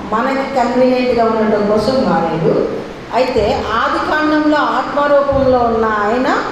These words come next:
ఈ బైబిల్ అంతటిలో ప్రతి చోట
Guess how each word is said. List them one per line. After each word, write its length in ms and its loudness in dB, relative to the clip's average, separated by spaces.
ఈ 140 -4
బైబిల్ 340 2
అంతటిలో 1200 0
ప్రతి 680 -2
చోట 500 0